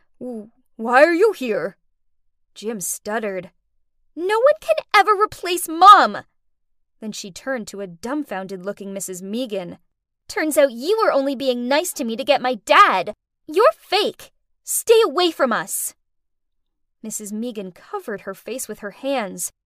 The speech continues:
then quickly left. Jeez, Faye was brutal. And however annoying Missus Megan was, she didn't deserve that. "You!"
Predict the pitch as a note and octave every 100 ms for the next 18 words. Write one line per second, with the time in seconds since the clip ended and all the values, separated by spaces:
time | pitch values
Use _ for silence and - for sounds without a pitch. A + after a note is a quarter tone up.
0 | _ - G3 - - C#4+ - F#3+ F3+ A#3
1 | F#3+ - - - _ _ _ _ _ _
2 | - - D#4+ D#4 A3 F3 - _ _ F4
3 | A4 F#4 A3+ G3+ A3 A3 F4+ A4+ B3 D3+
4 | - - _ _ _ D#4 C#4+ E4+ G4 A4
5 | A#4+ E4+ C#4+ D#4+ C#4 A3+ F#3+ F#3 G#3+ D4
6 | F4+ F#4 F#4+ F#4+ - - _ - A3+ F3
7 | A#3 D#4 B3 G3+ F#3 G3 F3 F3 B3+ E3
8 | - - - _ _ _ _ _ A#3+ A#3+
9 | F#4 F#5 A#4+ E4 A3+